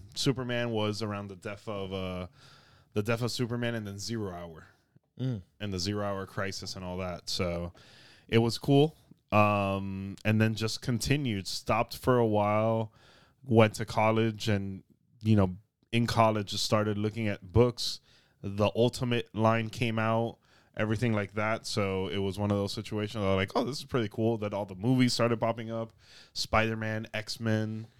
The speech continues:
Speaker 1: and just basically stayed in it. Um, till now, you know, we still buy some comic books where I think in the consensus amongst the three of us is we're more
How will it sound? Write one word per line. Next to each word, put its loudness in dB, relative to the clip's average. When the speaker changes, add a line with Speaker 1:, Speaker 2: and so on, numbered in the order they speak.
Speaker 1:
and -4
just -8
basically -8
stayed -4
in -4
it. -16
Um, -4
till 2
now, -6
you -2
know, 0
we -2
still -4
buy -6
some -6
comic -10
books -8
where -2
I -2
think -2
in -8
the -6
consensus -4
amongst -2
the -10
three 0
of -2
us -10
is -4
we're -2
more 0